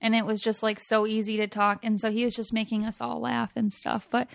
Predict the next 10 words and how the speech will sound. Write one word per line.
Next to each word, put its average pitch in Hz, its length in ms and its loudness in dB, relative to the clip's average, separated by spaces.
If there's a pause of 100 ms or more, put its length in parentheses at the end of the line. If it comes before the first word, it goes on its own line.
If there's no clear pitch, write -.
(240)
I 233 80 4
feel 247 180 4
like 226 140 4
I 196 120 8
would 214 220 4
never 214 480 4
in 214 80 2
a 214 60 2
million 208 400 2
years 202 400 -2